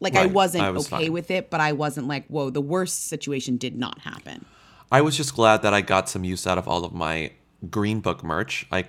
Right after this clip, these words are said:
Speaker 2: showed up to the Oscar party in all of my Green Book hat and my
Speaker 1: You
Speaker 2: Green
Speaker 1: were just
Speaker 2: Book
Speaker 1: wearing
Speaker 2: shirt,
Speaker 1: green. That's
Speaker 2: my
Speaker 1: not
Speaker 2: Green
Speaker 1: Green
Speaker 2: Book
Speaker 1: Book merch.
Speaker 2: shorts.
Speaker 1: <laughs> Green Book. I had a Green Book, an actual Green Book.
Speaker 2: My Peter Farrelly daddy hat. I loved it.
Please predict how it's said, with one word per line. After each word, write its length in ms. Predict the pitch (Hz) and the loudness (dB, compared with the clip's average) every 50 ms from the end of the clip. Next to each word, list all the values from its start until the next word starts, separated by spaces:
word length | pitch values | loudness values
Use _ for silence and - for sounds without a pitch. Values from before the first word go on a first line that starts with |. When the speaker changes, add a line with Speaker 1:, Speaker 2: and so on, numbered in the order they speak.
| - - | -8 -14
Speaker 2:
showed 240 | - - - 95 95 | -8 -4 -2 -2 -2
up 100 | 92 - | -2 -4
to 60 | - 90 | -6 -4
the 120 | 92 90 | -2 -2
Oscar 300 | 87 90 - - - 87 | -2 -2 -4 -6 -8 -10
party 320 | - 101 90 90 92 95 92 | -6 -4 -4 -4 -2 -4 -4
in 100 | 85 85 | -4 -4
all 160 | 82 87 92 | -4 -4 -4
of 100 | 95 90 | -4 -4
my 120 | 92 98 | -4 -6
Green 320 | 92 - 98 95 95 92 92 | -4 -4 -4 -4 -4 -4 -4
Book 200 | 98 95 - - | -6 -6 -6 -6
hat 480 | - 101 95 92 92 92 92 95 92 | -4 0 2 2 2 2 2 0 -2
and 80 | 92 90 | -4 -6
my 100 | 92 92 | -6 -6
Speaker 1:
You 100 | 92 190 | -2 0
Speaker 2:
Green 100 | 92 92 | 0 0
Speaker 1:
were 40 | 90 | 0
just 140 | 92 95 - | -2 -4 -6
Speaker 2:
Book 60 | 90 | -4
Speaker 1:
wearing 180 | 170 170 165 95 | -4 -2 -2 -2
Speaker 2:
shirt, 400 | 95 95 95 - - - 92 92 | 0 0 0 0 0 0 0 -2
Speaker 1:
green. 240 | 101 117 156 160 - - | -4 -6 -8 -10 -10 -10
That's 160 | - 175 - 104 | -10 -8 -6 -4
Speaker 2:
my 80 | 101 | -4
Speaker 1:
not 80 | 160 139 | -2 -2
Speaker 2:
Green 140 | 107 104 104 | -2 0 0
Speaker 1:
Green 180 | 156 151 151 | 0 0 0
Speaker 2:
Book 80 | 139 - | -2 -4
Speaker 1:
Book 100 | 147 139 | -6 -6
merch. 80 | 135 | -6
Speaker 2:
shorts. 1300 | - - - 113 107 107 107 107 104 107 104 104 104 104 - - - - - - - - - - - - - _ - - - - - - - - _ _ _ _ _ _ _ _ _ - - _ - | -6 -4 -2 0 0 2 2 2 2 2 2 0 -2 -4 -6 -8 -10 -12 -10 -10 -8 -8 -8 -10 -10 -14 -20 _ -20 -20 -20 -20 -20 -20 -20 -20 _ _ _ _ _ _ _ _ _ -20 -20 _ -12
Speaker 1:
<laughs> 600 | - - - _ 240 - _ _ - 240 - 254 - | -12 -12 -10 _ -14 -14 _ _ -12 -10 -10 -10 -10
Green 380 | - 147 180 175 190 185 - - | -8 -8 -8 -8 -8 -10 -6 -4
Book. 240 | - - - _ - - 349 370 370 381 359 - - | -4 -4 -4 _ -12 -10 -8 -6 -6 -6 -6 -4 -2
I 140 | 202 208 196 196 | 0 0 0 0
had 200 | 196 208 190 185 | 2 2 2 2
a 40 | 180 | 2
Green 300 | - 170 180 170 170 147 | 0 -2 -2 -2 -2 -2
Book, 460 | 147 165 170 180 196 - - - - _ _ _ | -2 0 0 0 -2 -4 -8 -14 -20 _ _ _
an 100 | 185 175 | -2 0
actual 420 | 170 180 180 190 190 - - 208 196 | 2 2 2 0 0 -2 -2 -2 -2
Green 320 | 160 175 196 240 254 254 | -2 0 2 4 6 6
Book. 120 | 196 143 110 | 4 2 0
Speaker 2:
My 320 | 98 98 98 95 92 - - - _ | -2 -2 -2 -4 -6 -8 -12 -16 _
Peter 260 | - 127 123 120 120 | -2 0 2 4 2
Farrelly 640 | 120 127 123 113 113 117 117 110 113 117 117 117 101 | 2 2 4 4 6 6 6 4 4 4 2 2 2
daddy 540 | - 113 101 101 101 101 107 104 101 104 104 | 4 6 6 6 6 6 4 2 0 -2 -2
hat. 420 | 98 107 101 95 95 98 104 101 - - | 0 2 2 4 4 4 4 2 0 0
I 80 | 101 | 0
loved 360 | 98 98 95 95 92 92 - | 0 0 0 -2 -2 -2 -4
it. 260 | 113 104 101 107 120 | -4 -4 -4 -4 -6